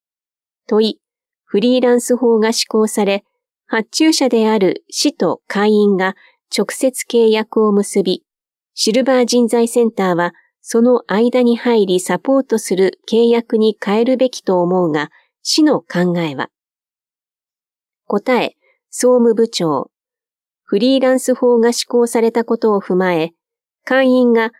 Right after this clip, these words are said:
安心して就業できる環境を確保するためにも、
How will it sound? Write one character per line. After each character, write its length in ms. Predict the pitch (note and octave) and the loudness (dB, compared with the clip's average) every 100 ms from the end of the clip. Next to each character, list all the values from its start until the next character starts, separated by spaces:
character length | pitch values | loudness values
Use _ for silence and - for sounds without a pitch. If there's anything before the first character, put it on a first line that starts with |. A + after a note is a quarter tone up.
| _ - | _ -4
安 220 | G3+ C4+ | 0 0
心 260 | - C#4 | 0 0
し 120 | C#4 - | 0 -2
て 80 | |
就 320 | B3+ - B3+ A#3+ | -2 0 0 2
業 240 | B3+ B3+ | 2 2
で 140 | B3 | 0
き 140 | B3 B3+ | -2 0
る 140 | A#3 | 0
環 260 | A#3 G3 G3 | 0 -2 -2
境 360 | - G3 F#3 | 0 0 0
を 60 | F#3 | -2
確 300 | - A3+ - | -4 -8 -6
保 120 | G3 | -6
す 180 | F#3 - | -4 -4
る 120 | F3 | -4
た 120 | F3+ F3+ | -2 -2
め 120 | F3 | -2
に 120 | D3+ | -2
も、 200 | C#3 | -4